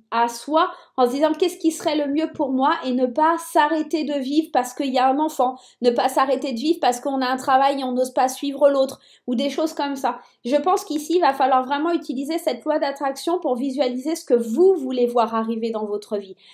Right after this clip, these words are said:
Pour les célibataires, c'est la même chose. Arrêtez de vous faire manipuler par les autres.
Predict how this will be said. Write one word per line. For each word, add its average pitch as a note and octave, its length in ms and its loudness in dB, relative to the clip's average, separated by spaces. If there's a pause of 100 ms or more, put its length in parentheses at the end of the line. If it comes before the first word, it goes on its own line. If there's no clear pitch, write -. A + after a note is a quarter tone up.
Pour D4 120 8
les D#4 100 8
célibataires, D#4 600 0
c'est D#4+ 120 -6
la C4 140 0
même C4+ 180 -4
chose. C#4 320 0
Arrêtez C4+ 400 0
de C#4+ 80 -2
vous B3 180 -4
faire C4 420 0
manipuler D4+ 800 2
par C4+ 200 2
les B3+ 240 0
autres. D#4+ 220 -2